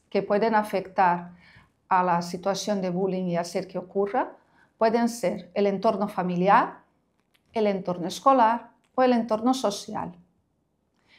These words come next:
Y las consecuencias del bullying para la víctima pueden ser problemas emocionales, bajo rendimiento académico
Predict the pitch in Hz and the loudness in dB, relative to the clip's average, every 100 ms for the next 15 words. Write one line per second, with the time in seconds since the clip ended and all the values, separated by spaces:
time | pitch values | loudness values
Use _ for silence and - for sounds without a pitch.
0 | _ - 269 302 302 285 294 294 349 339 | _ 0 2 2 4 4 4 2 2 2
1 | 285 269 233 294 240 262 - - _ _ | 4 4 4 4 4 0 -2 -12 _ _
2 | - 196 180 180 240 254 - 214 220 294 | 0 2 2 2 0 0 -2 0 0 -2
3 | - _ 220 220 220 - 185 - 190 185 | -6 _ 0 0 -2 -2 -2 -2 -4 -2
4 | 202 214 214 190 190 - 180 214 226 220 | 0 0 -2 -6 -8 -8 0 4 4 4
5 | 220 220 220 - _ _ - 214 214 202 | 0 -2 -6 -16 _ _ 0 0 0 -2
6 | 190 190 185 180 180 180 170 226 233 214 | -4 -4 -6 -6 -6 -6 -2 0 0 0
7 | 208 202 214 | -2 -2 -4